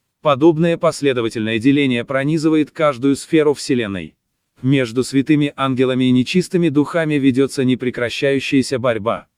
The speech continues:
На земле же идет брань между Божьей истиной и ложью сатаны.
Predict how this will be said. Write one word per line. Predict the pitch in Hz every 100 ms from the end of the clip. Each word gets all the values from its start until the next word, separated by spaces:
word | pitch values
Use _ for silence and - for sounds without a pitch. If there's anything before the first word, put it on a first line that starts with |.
| _ _ _ -
На | 143 139
земле | 147 147 165 139
же | 151
идет | 139 147 120
брань | 143 143 131
между | 127 107 123
Божьей | 113 143 113 131 139
истиной | 165 202 - 208 196 185
и | 156
ложью | 135 127 107 120
сатаны. | 113 113 107 98 82